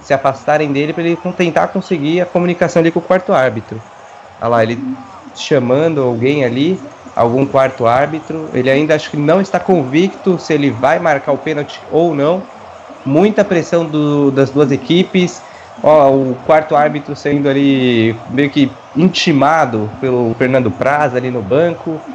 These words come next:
Muita pressão realmente das duas equipes. O juiz ainda não tem sua conclusão se vai marcar o pênalti ou não. E ficamos aqui, né, nesse tempo morto.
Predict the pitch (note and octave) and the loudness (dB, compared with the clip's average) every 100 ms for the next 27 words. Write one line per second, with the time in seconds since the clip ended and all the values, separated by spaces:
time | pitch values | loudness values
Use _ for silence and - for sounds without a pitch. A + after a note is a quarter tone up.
0 | - C#4 - - - - B2 D#3+ G3+ G3 | -12 -14 -14 -20 -16 -4 2 4 4 2
1 | F#3 F3 C#3+ - D#3+ C#3 D#3+ D#3 D3+ D3+ | 2 2 2 2 2 2 2 2 0 0
2 | D3+ - - D3+ C#3 D3+ D3+ - F3+ E3+ | -4 -4 -6 0 2 2 0 -2 -2 -2
3 | E3+ D#3 - - - - D3 C#3 D#3 D#3 | -4 -4 -14 -16 -20 -2 2 4 4 4
4 | D3+ D3+ D#3+ E3 D3+ D3 C#3 D3+ C#3+ C3 | 4 4 2 2 0 0 0 -2 -2 -2
5 | C#3+ - C3 C#3+ D#3+ D3+ C3+ D3 C3 - | -2 -2 0 0 2 0 0 0 -2 -2
6 | D3+ C3+ - - - D#3 D#3 C3+ D#3+ F3+ | -2 -2 -6 -14 -2 0 0 2 2 2
7 | E3+ - - - - - D#3+ F3 G3 G3 | 0 -10 -20 -20 -20 -12 -8 -4 -4 -2
8 | G#3 G3+ G3 G3+ F#3+ E3+ F#3 G3 G3+ F#3+ | -4 2 2 2 2 0 0 0 2 2
9 | F#3 F#3 - - F3+ F3 C#3+ C#3 E3 F#3 | 0 0 -2 0 -2 0 0 4 4 2
10 | - F#3+ | 2 2